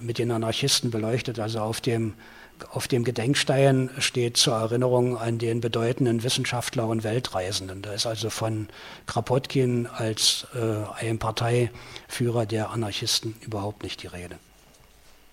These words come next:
Unter den aus dem Exil zurückgekehrten Anarchisten waren Vertreter fast aller im Anarchismus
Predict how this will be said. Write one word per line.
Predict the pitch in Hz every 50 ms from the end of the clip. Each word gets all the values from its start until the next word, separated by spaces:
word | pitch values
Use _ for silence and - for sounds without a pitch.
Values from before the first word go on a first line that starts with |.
| - _ - _ - _ _ _ _ _ _ _ _ _ _ _ _ _ _ _ _ _ _ _ _ - _ _ _ - - - - _ _ - - - - - - - - - - - - - - - - -
Unter | 135 131 127 147
den | 131 131 147 151 151
aus | 131 131 - -
dem | - 143 135
Exil | 123 120 - - - 151 165 170 165 165 - -
zurückgekehrten | - - 127 135 - 151 - - 143 143 143 - 139
Anarchisten | 117 - 127 120 120 - - 160 156 - - - - 165 151 - - - - - - - - - - - -
waren | 110 110 120 123 123 127 131 127 123 120 117 - - - - - - - - -
Vertreter | - - 131 120 - - 123 135 139 - 139 131 127 127 123 120 117 120 - - - - - - - -
fast | - - 139 131 - - - -
aller | - 147 139 123 110 - - - -
im | - 117 110
Anarchismus | 110 117 117 113 - - 123 - - 127 117 110 - - -